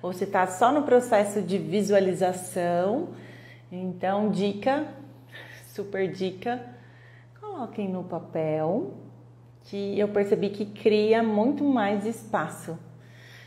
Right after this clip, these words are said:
Traz muito mais clareza, às vezes, de vários outros aspectos que a gente poderia escolher, que vai impulsionar isso de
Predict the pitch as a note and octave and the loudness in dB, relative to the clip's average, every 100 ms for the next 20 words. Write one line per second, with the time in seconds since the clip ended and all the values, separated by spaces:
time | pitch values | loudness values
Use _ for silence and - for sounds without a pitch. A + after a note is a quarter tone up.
0 | - G3 F#3 G#3 G3 G3 G3 A#3 E4 F4 | -6 2 4 4 0 0 4 4 2 2
1 | C4+ A3 A3+ - A3+ G#3+ G3+ F#3 F3 F3+ | 4 4 2 2 6 8 8 6 4 2
2 | F#3+ F3+ E3 E3+ F3 F3 F3 E3 F3+ E3+ | 0 0 2 2 2 -2 -6 -4 -2 2
3 | - D#4 D4+ A3+ G#3+ G#3+ G#3 F#3+ F3 F3 | 2 4 4 6 6 4 2 4 2 2
4 | - E3+ G3+ - A3 - G3+ F#3+ G3+ - | 4 4 4 0 -2 0 -2 0 -2 0
5 | G3+ G3 G3+ G3 F3+ F3+ - F#3 F#3 F3 | 2 4 4 6 2 0 -2 2 4 4
6 | F#3 F4 - - - - - - A3 G#3 | 2 0 -6 -16 -20 -20 -20 -10 -4 0
7 | G#3 A3 - A#3+ - C#4 C4 A#3+ F#3+ F#3 | 0 0 0 -4 -2 0 2 4 4 4
8 | A3+ A#3+ - - - - - - - - | 2 -2 -10 -16 -20 -20 -20 -20 -20 -20
9 | - F3+ F3 - F#3 E3 F#3+ G3+ | -18 -12 -10 -8 -8 -4 -4 -4